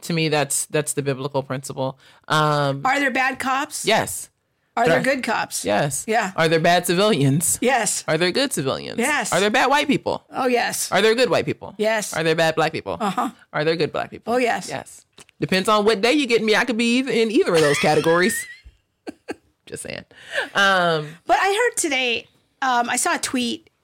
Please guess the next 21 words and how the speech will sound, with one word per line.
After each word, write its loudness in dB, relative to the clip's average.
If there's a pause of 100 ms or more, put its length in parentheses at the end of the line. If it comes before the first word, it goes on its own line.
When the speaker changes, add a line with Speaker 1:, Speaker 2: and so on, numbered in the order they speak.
(240)
Speaker 2:
Um, -2 (240)
I -2
won't -2
say -2
who 0
it 2
is 0
'cause -4
I 0
don't 0
wanna -4
put -4
him -4
on -4
blast -2
as -8
a -10
famous -8
person. -10 (240)
Speaker 1:
Mm-hmm. -12
Speaker 2:
But -2